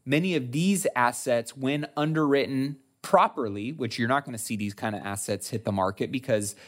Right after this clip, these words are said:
these individuals underwrote their assets properly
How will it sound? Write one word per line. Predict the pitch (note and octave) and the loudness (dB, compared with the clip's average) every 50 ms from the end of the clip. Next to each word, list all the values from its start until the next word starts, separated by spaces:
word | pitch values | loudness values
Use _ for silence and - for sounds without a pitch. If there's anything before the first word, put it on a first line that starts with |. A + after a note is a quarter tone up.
| - - | -14 0
these | - C3+ C3 A#2+ | 4 6 6 6
individuals | B2+ A#2+ A#2 A2 A#2 A2+ A2+ B2+ A#2 G#2+ G2+ - - - | 6 4 4 4 4 4 4 4 4 4 4 2 2 2
underwrote | C3+ C3+ C3+ C3 A#2+ A#2 A2+ G#2+ G#2+ - - - _ _ _ _ _ _ _ - | 2 2 2 0 2 4 4 4 4 2 -4 -10 _ _ _ _ _ _ _ -2
their | C3+ B2+ B2 A#2+ - - | 2 4 4 4 4 2
assets | A2+ A2+ A2+ - - B2 F#2 - - - | 0 -2 -2 -2 -4 -4 -6 -6 -8 -12
properly | - - F#3+ F#3 G3 F#3+ - C3 A2+ A2 G#2+ G#2+ A2+ C3+ D#3 - | -4 0 2 2 2 2 -2 -4 -4 -2 -2 -4 -4 -6 -8 -12